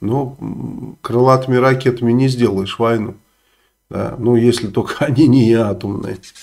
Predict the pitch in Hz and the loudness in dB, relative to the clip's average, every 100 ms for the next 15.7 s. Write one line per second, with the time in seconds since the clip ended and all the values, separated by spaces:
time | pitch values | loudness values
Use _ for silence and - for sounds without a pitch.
0 | - - - _ - - 180 151 165 151 | -20 -20 -20 _ -10 4 6 6 6 4
1 | - - 135 143 131 - 131 139 139 147 | 2 2 2 2 0 0 2 2 2 4
2 | 143 131 - 131 127 120 _ _ _ _ | 4 4 0 0 2 -2 _ _ _ _
3 | - 165 170 143 131 135 131 123 135 135 | 4 6 6 4 0 2 4 6 6 6
4 | 135 135 127 127 123 131 117 135 135 123 | 6 6 6 4 4 4 4 4 2 4
5 | 120 - 131 123 120 123 127 127 120 120 | 2 2 4 6 6 4 4 4 2 4
6 | 135 135 127 120 123 117 113 117 113 120 | 2 4 2 4 4 6 4 2 2 4
7 | 120 120 117 117 113 107 135 131 131 120 | 6 6 4 0 -2 -2 -2 0 2 2
8 | 117 117 123 120 123 113 113 110 104 117 | 4 4 2 2 -2 0 0 0 -2 -2
9 | 123 117 110 - 117 113 113 120 123 - | 0 0 0 0 0 2 2 2 0 -2
10 | 117 - 110 113 107 107 104 143 117 64 | -8 -4 2 4 4 2 0 0 0 0
11 | - 65 65 - - - - - - - | 2 2 0 -2 -8 -10 -16 -18 -16 -16
12 | - - _ - 104 110 - - - - | -20 -20 _ -6 -2 0 -2 -2 -2 -4
13 | - _ _ _ - _ _ - - - | -6 _ _ _ -20 _ _ -16 -16 -18
14 | _ _ _ _ 147 135 127 123 95 - | _ _ _ _ 6 8 8 6 2 -2
15 | 107 - 127 131 139 123 117 | -8 -2 2 4 6 4 2